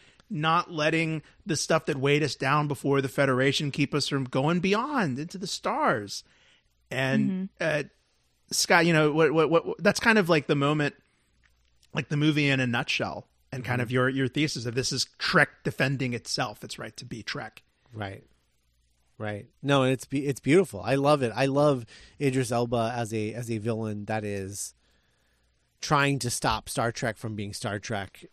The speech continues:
Speaker 3: and talking about, like, everything that's wrong with Star Trek, and Kirk having to, in the process of defending Star Trek, falling in love with Star Trek again,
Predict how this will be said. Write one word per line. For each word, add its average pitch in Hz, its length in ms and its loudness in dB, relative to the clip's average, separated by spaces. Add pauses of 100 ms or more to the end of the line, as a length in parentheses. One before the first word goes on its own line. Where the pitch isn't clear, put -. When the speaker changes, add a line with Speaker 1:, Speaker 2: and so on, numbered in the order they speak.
Speaker 3:
and 98 460 -10
talking 117 320 -6
about, 101 260 -4
like, 110 160 -10
everything 117 400 -4
that's 101 160 -10
wrong 104 280 -6
with 101 120 -8
Star 98 200 -8
Trek, 98 440 -10
and 101 320 -10 (440)
Kirk - 500 0 (360)
having 139 520 2
to, 117 640 -2 (160)
in 185 100 2
the 165 80 2
process 165 680 2
of 139 220 -2
defending 139 640 2
Star 113 300 -2
Trek, 107 340 -6 (200)
falling 131 400 0
in 120 120 -2
love 110 240 -4
with 104 140 -8
Star 98 200 -8
Trek 101 300 -10
again, 95 340 -18